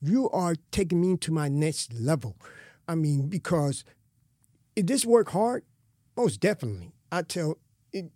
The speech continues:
tell anybody, my best career is my being a father to my two kids, David Junior and Deja. You know, they the best, you know, I can literally say God had blessed me with two wonderful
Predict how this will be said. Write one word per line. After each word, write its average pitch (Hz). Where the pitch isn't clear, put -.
tell 165
anybody, 139
my 185
best 175
career 156
is 175
my 147
being 156
a 123
father 156
to 147
my 143
two 135
kids, 120
David 147
Junior 143
and 127
Deja. 123
You 151
know, 131
they 151
the 127
best, 151
you 165
know, 127
I 143
can 143
literally 160
say 135
God 156
had 139
blessed 143
me 135
with 139
two -
wonderful 156